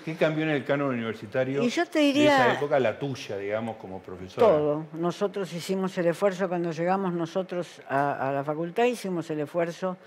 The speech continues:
Speaker 2: de incorporar muy masivamente zonas de la literatura contemporánea. La facultad le rendía ese tributo, porque siempre el último autor era de la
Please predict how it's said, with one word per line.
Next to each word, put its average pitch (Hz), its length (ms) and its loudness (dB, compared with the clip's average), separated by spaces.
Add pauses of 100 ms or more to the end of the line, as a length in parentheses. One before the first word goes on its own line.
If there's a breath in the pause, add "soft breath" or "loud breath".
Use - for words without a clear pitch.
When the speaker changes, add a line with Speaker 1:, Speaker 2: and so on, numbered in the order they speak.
(460 loud breath)
Speaker 2:
de 143 140 0
incorporar 156 640 2 (320)
muy 202 320 0
masivamente 175 840 0
zonas 170 280 0
de 165 80 -2
la 151 100 0
literatura 151 480 0
contemporánea. 135 840 -4 (460 loud breath)
La 202 120 0
facultad 254 400 2
le 302 120 4
rendía 226 520 2
ese 190 220 0
tributo, 175 560 2
porque 180 240 -2
siempre 247 400 4
el 233 100 6
último 254 540 4
autor 175 400 2
era 143 220 2
de 135 120 -2
la 131 80 0